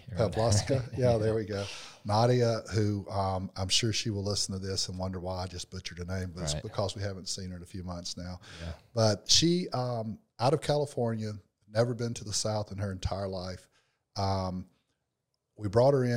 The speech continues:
Speaker 2: and we took her just about to every place in Mobile and Baldwin County we could think of, and we wanted her to look at all their wine programs.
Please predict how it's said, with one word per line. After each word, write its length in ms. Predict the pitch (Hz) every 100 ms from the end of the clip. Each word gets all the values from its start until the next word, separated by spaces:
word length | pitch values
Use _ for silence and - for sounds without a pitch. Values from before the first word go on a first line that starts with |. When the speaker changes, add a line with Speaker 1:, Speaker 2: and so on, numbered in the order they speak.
| 113
Speaker 2:
and 60 |
we 100 | 98
took 240 | - 120 -
her 40 |
just 220 | 107 -
about 240 | 120 104 95
to 80 |
every 240 | 101 107 104
place 400 | - 104 98 -
in 80 | 92
Mobile 300 | 95 98 98
and 120 | 95
Baldwin 360 | 92 95 92
County 260 | 92 98 92
we 140 | 90
could 160 | 92 -
think 240 | 104 107 90
of, 240 | 92 90
and 100 | 85
we 100 | 90
wanted 340 | 90 110 120
her 180 | - -
to 100 | 90
look 320 | 87 104 98
at 100 | 80 - -
all 280 | 92 98 95
their 400 | 98 92 92 - _ _ _ _
wine 320 | 85 92 90
programs. 600 | - 85 - 62 - -